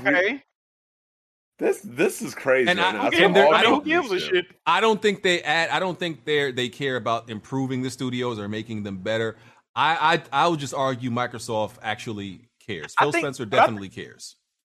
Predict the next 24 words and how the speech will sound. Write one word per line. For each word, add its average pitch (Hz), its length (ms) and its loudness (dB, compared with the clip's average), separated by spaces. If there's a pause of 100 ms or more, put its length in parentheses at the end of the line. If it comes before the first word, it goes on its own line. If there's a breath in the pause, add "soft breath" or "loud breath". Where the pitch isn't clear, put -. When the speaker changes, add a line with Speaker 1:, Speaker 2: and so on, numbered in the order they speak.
(100)
Speaker 2:
I 233 60 4
think 294 160 -6
they 247 100 2
let 254 160 2
them 233 160 -2
run 233 160 0
independently 220 680 -4
though, 160 160 -2
like 160 160 -2
how 180 120 2
they 160 140 4
were 175 220 4
running 170 280 -2
before. 175 420 -6
They 147 80 -4
just 147 180 -8
own 160 280 -6
them, 117 160 -14
like, 120 360 -8
they 151 120 -4
just 156 180 -8
fund 170 220 -4
the 120 60 -8
shit. 120 320 -10